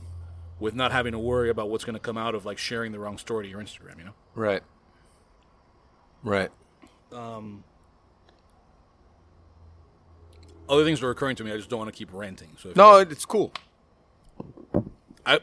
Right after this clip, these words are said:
Speaker 1: there is a, a tangential thought that has occurred to me.
Speaker 2: Please share.
Speaker 1: And maybe you will disagree with some of this.
Speaker 2: Oh,
Speaker 1: But
Speaker 2: man.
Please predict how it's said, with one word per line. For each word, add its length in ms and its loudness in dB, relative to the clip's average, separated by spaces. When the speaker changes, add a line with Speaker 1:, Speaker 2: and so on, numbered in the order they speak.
Speaker 1:
there 240 4
is 100 6
a, 180 6
a 100 -2
tangential 720 0
thought 320 -2
that 100 -4
has 140 -8
occurred 340 -8
to 80 -14
me. 200 -14
Speaker 2:
Please 220 -6
share. 360 -4
Speaker 1:
And 200 -4
maybe 240 0
you 120 -2
will 120 4
disagree 380 -6
with 140 -4
some 160 -12
of 60 -14
this. 300 -18
Speaker 2:
Oh, 100 -4
Speaker 1:
But 80 -4
Speaker 2:
man. 320 -8